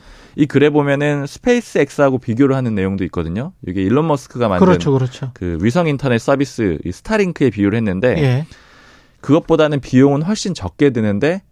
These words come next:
Speaker 1: 그만한 네트워크 효과를 낼 수가 있다. 이렇게 좀 얘기도 하고 있었습니다.
Speaker 2: 아, 가성비가 높다?
Speaker 1: 네.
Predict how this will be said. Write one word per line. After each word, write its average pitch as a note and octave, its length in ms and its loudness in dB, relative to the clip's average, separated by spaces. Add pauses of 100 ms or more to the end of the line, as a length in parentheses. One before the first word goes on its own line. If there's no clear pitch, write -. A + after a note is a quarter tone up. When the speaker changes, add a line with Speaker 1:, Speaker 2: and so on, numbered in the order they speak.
(140)
Speaker 1:
그만한 F3+ 400 0
네트워크 A#2+ 420 -4
효과를 B2 320 -6
낼 E2 140 -4
수가 G2+ 240 -6
있다. C#2+ 420 -14 (300)
이렇게 C3+ 240 2
좀 G#2 160 0
얘기도 G#2 240 2
하고 D3 180 0
있었습니다. D#2 500 -8
Speaker 2:
아, A#2 600 -10
가성비가 D#3 480 2
높다? C#3 460 -2
Speaker 1:
네. E2 260 -8